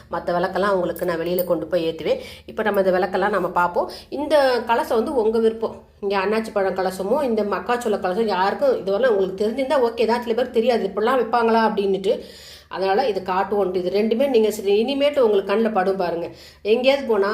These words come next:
எந்த பெரிய ஹோட்டலுக்கு போனா அன்னாச்சி பழம் நல்லா பெருசா வச்சிருப்பாங்க, மக்காச்சோளமும் வச்சிருப்பாங்க. இப்ப நிறம் சரிங்களா? இப்ப எல்லா விளக்கும் நம்ம ஏத்துவோம். உங்களுக்கு நீர் தீபமும் வச்சிருக்கேன். சின்ன டம்ளர்ல, மண் டம்ளர்ல தண்ணி முக்கா ஊத்தி,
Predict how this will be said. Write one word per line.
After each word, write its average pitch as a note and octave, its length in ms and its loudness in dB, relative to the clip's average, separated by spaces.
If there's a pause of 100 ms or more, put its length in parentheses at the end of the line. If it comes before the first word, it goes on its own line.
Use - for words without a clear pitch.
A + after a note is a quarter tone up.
எந்த A3 280 -4
பெரிய B3 320 0
ஹோட்டலுக்கு A3+ 320 0
போனா A#3+ 180 0
அன்னாச்சி A3 280 -2
பழம் F3 240 -2
நல்லா G3 200 -2
பெருசா A3 360 0
வச்சிருப்பாங்க, F3+ 460 -2
மக்காச்சோளமும் F3 640 -2
வச்சிருப்பாங்க. D#3+ 520 -6
இப்ப C#4 200 -6
நிறம் G3+ 280 -2 (360)
சரிங்களா? G#3 420 0 (380)
இப்ப - 160 -6
எல்லா F#3+ 220 2
விளக்கும் G3 360 0
நம்ம F3 160 -2 (100)
ஏத்துவோம். F#3+ 420 -2 (800)
உங்களுக்கு E3 400 -6
நீர் G3+ 400 -2
தீபமும் E3 400 0
வச்சிருக்கேன். D3+ 460 -10
சின்ன G3 460 -8
டம்ளர்ல, D#3 440 -4 (300)
மண் E3+ 240 -4
டம்ளர்ல D#3 440 -4 (640)
தண்ணி F#3+ 300 -2
முக்கா F3 340 -4
ஊத்தி, F3 260 -4